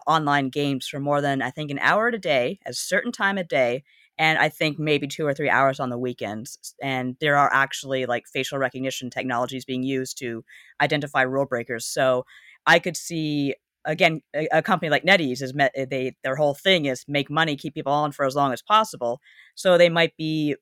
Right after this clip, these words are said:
saying, "Oh my God, we need single player console games and we need them now because those aren't the ones that are under scrutiny."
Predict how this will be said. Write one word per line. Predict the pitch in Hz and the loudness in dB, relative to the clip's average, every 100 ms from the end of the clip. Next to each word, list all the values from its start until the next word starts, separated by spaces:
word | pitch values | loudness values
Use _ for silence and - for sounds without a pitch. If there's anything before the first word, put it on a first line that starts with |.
| - | -8
saying, | - 156 147 | 0 2 4
"Oh | 131 143 | 4 4
my | 139 | 2
God, | 135 131 127 127 | 2 4 4 2
we | 143 | -2
need | 139 131 | -2 -2
single | - 143 135 | -4 -4 -4
player | - 127 127 | -2 -2 -2
console | - 143 139 143 | 0 0 0 -4
games | 131 117 120 | -4 -4 -4
and | 127 | -6
we | 127 | -4
need | 143 139 | -2 -2
them | 127 123 | -4 -4
now | 139 139 117 123 | 0 2 2 0
because | 123 120 131 123 - | -4 -8 -6 -6 -4
those | 143 139 | -6 -4
aren't | 127 | -6
the | 123 | -4
ones | 135 117 | -4 -4
that | 110 | -6
are | 107 | -6
under | 120 | -6
scrutiny." | - - 147 113 117 | -10 -6 -4 -4 -10